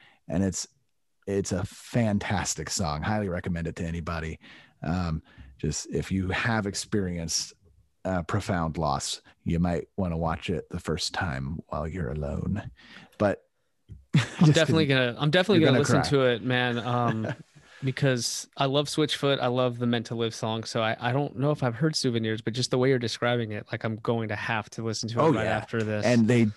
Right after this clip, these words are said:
Speaker 1: they, so I got into it just a little bit there where they talked about, uh, they're not touring this year because of, or last year because of covid. So they were releasing a lot of videos online.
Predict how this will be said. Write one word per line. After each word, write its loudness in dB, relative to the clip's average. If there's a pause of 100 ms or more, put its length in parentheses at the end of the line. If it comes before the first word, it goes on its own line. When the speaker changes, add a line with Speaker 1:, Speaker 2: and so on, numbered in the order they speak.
(180)
Speaker 1:
they, 4 (300)
so 2
I 4
got 2
into 4
it 2
just -6
a -2
little 2
bit 0
there 2
where 2
they 0
talked -2
about, -2 (140)
uh, -2 (120)
they're 0
not 0 (420)
touring 4
this 2
year 2 (320)
because 2
of, -2 (120)
or 2
last 0
year 2
because -2
of -6
covid. 0
So -2
they 2
were 2
releasing 4
a 4
lot 4
of 4
videos 2
online. 2